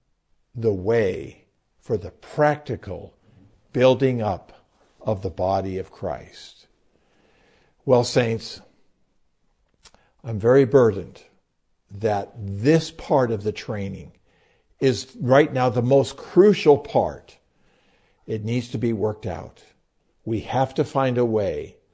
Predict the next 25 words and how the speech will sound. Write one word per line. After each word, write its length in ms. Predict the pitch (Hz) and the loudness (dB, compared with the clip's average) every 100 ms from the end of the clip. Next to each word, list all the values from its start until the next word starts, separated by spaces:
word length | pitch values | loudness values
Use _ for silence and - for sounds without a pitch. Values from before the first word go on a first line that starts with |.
| _ _ _ _ _ _ _ _ _ | _ _ _ _ _ _ _ _ _
to 140 | - 104 | -6 -4
have 180 | 104 | -4
this 200 | 98 92 | -4 -6
kind 200 | - 113 | -8 -8
of 260 | 90 - _ _ _ _ _ _ _ - | -10 -14 _ _ _ _ _ _ _ -16
companionship 1040 | 95 - 117 117 123 120 113 - 87 - _ _ _ _ _ _ - | -16 -8 -4 -2 -2 -4 -6 -8 -8 -12 _ _ _ _ _ _ -20
with 180 | - | -20
practical 480 | - 110 95 - 101 | -10 -8 -8 -10 -16
prayer, 720 | - - 123 120 120 117 110 _ _ _ _ _ | -12 0 2 2 -2 -4 -10 _ _ _ _ _
practical 400 | 104 85 - 92 | -14 -14 -14 -18
fellowship, 720 | - 120 117 110 - 107 - _ _ _ _ _ | -4 -2 0 -2 -6 -10 -10 _ _ _ _ _
practical 540 | 95 98 - - - - | -10 -10 -16 -20 -20 -18
care. 460 | - - - - _ _ _ _ _ _ _ | -14 -14 -14 -20 _ _ _ _ _ _ _
In 120 | 131 | -4
the 80 | 120 | -4
future, 680 | - 202 214 143 143 143 - _ _ _ _ | 2 2 2 2 2 2 -6 _ _ _ _
we're 140 | 135 120 | -4 2
going 260 | 139 131 | 2 2
to 100 | 113 | -2
talk 340 | - 143 151 147 | -4 -2 0 -2
about 520 | 107 104 95 - _ _ _ _ _ _ | -4 -2 -4 -6 _ _ _ _ _ _
recovering 540 | 107 - 120 117 110 | -10 0 2 2 -2
the 80 | 95 | -4
dormant 440 | 104 120 143 147 143 | 2 2 2 0 -2
saints 520 | 151 147 147 - | -4 -4 -6 -12